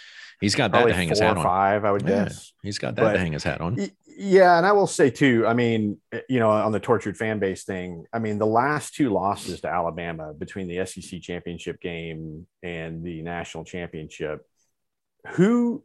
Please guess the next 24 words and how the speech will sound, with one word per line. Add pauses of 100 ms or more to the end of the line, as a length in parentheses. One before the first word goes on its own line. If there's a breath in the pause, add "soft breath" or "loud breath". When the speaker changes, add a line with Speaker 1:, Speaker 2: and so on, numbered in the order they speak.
(120)
Speaker 2:
foresaw
a
scenario
where
the
starting
quarterback
got
changed (760)
twice? (320)
And
it
was
the
same
two
fucking
people
in
reverse,
you
know?
I
mean,